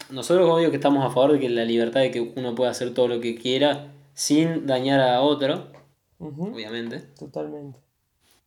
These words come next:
Speaker 1: Y estamos en contra de la esclavitud, vale aclarar, y en contra de todo lo malo.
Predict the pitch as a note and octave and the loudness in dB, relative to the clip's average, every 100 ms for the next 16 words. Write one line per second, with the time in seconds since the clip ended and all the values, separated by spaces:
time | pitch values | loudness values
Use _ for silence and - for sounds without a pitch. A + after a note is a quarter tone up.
0 | _ A2+ A2 A2 G#2+ G#2+ A2 G#2 - A2+ | _ -16 -12 -10 -12 -12 -12 -14 -16 -16
1 | - A2+ C3+ - _ _ _ _ _ _ | -14 -16 -18 -20 _ _ _ _ _ _
2 | A2 G#2+ A2+ A2+ C3 - A#2 A2+ A2+ A2+ | -20 -16 -12 -12 -12 -14 -14 -10 -10 -8
3 | A2 G2+ B2 A#2 A2+ A2 A2 A2+ | -10 -8 -6 -4 -6 -6 -10 -12